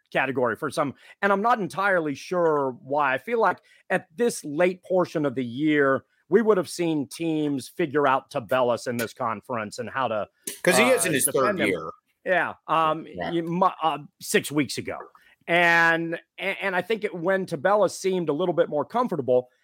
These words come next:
Speaker 1: he could just find somebody else open like Ballo or something like that, or pass the ball to somebody else and, and be perfectly fine. There, it, it, it seems like he's slogging a bit, and, and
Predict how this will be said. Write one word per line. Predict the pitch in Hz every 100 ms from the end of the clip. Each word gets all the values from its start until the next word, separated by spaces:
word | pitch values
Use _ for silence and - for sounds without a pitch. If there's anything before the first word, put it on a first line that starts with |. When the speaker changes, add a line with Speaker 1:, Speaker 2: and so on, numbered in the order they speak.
| -
Speaker 1:
he | 240
could | 208
just | 170
find | - 165 147
somebody | 170 143 135 127
else | 113 156
open | 127 110
like | 104 95
Ballo | 123 107
or | 95 87
something | 127 113 104
like | 92
that, | 113 104
or | 98
pass | 143 117
the | -
ball | 104 107
to | 101
somebody | 120 107 98
else | 101 95 113
and, | 101 - - - -
and | 131 120
be | 131
perfectly | - 123 117 107
fine. | - 131 90 - - -
There, | 170 202 202 _ _ _ _
it, | 196 196
it, | 135 180
it | 170 185
seems | - 226 277 262 -
like | 185 175 151
he's | - 175 160 156 143 117 - - _ _ _ _ _
slogging | - - 135 143 180 220 240
a |
bit, | 180 240 170 - _ _ _ _ _ -
and, | 190 196 190 -
and | 196 185